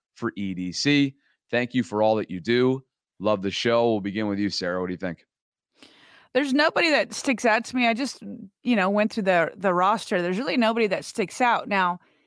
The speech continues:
Speaker 2: if there's, eh, n-, I mean, nobody that they'd shop. Now, if they're trying to, uh, let's just take DeAndre Hopkins, for example. Um, if, if the Ravens were to really trade for him,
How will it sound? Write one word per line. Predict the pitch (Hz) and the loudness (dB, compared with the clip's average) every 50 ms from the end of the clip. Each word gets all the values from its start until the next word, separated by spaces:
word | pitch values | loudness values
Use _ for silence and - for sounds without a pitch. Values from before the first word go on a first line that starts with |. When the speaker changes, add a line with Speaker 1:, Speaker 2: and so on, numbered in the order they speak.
| _ _ _ _ _ _ - | _ _ _ _ _ _ -2
Speaker 2:
if | 220 226 202 - | -2 -2 0 0
there's, | 254 233 220 220 202 - - - - _ _ _ | 2 2 2 2 0 -2 -8 -12 -14 _ _ _
eh, | - - - 127 _ _ - | -10 -10 -10 -12 _ _ -14
n-, | 220 226 - _ - - - _ _ _ _ _ _ - | -14 -14 -14 _ -20 -20 -20 _ _ _ _ _ _ -2
I | 180 240 | 2 2
mean, | 262 269 | 4 6
nobody | 269 294 311 320 311 | 6 4 4 4 2
that | 262 254 208 | 0 0 0
they'd | 247 208 185 - | 0 0 0 -2
shop. | - - - 247 214 190 165 - - 208 | -4 -2 2 2 2 2 2 -2 -4 -2
Now, | 208 208 202 | 0 2 2
if | 202 - | 2 2
they're | - 254 262 | 0 0 0
trying | 254 - - 262 226 | 0 0 0 0 2
to, | 208 202 190 185 185 190 180 - _ _ _ _ _ _ _ _ - - | 2 2 2 0 0 -2 -6 -12 _ _ _ _ _ _ _ _ -14 -12
uh, | - - - - - | -10 -8 -6 -8 -8
let's | - - - 214 220 220 - | -8 -8 -8 -8 -6 -6 -6
just | 233 214 - | -8 -8 -4
take | - 240 202 - - - - - - | -2 -2 -2 -2 -6 -12 -20 -18 -6
DeAndre | 175 214 214 202 202 185 185 | -2 0 2 2 2 0 0
Hopkins, | 170 - 185 185 - - - 190 180 160 | 0 2 0 0 0 -2 -4 -4 -4 -6
for | - - 175 | -6 -6 -6
example. | - 160 170 160 180 165 160 156 - - - 180 - _ _ _ _ _ _ _ _ _ _ _ - | -6 -6 -8 -8 -8 -8 -8 -8 -8 -8 -8 -8 -12 _ _ _ _ _ _ _ _ _ _ _ 0
Um, | 202 190 175 170 170 165 165 160 160 160 170 - _ _ _ _ _ _ _ _ _ _ _ - | 0 2 2 2 2 0 0 -2 -4 -8 -12 -14 _ _ _ _ _ _ _ _ _ _ _ 0
if, | 208 208 196 190 180 - - - - - _ _ | 2 2 2 2 0 -4 -12 -18 -20 -20 _ _
if | - 214 - | -4 -4 -2
the | - 202 185 | 0 0 2
Ravens | 190 208 214 214 208 208 202 190 190 196 196 190 - - - - 220 - _ _ _ _ _ _ _ | 2 4 4 2 2 2 0 0 0 0 -2 -2 -6 -10 -12 -14 -18 -20 _ _ _ _ _ _ _
were | - 208 214 214 202 | -2 0 2 0 0
to | - - 196 | -2 -2 -2
really | 190 208 196 190 185 | 0 0 0 0 -4
trade | 165 - - 214 208 208 | -2 -2 0 0 0 0
for | - - 202 185 | 0 -2 -2 0
him, | 175 180 165 165 160 165 180 | 0 0 0 0 -2 -4 -8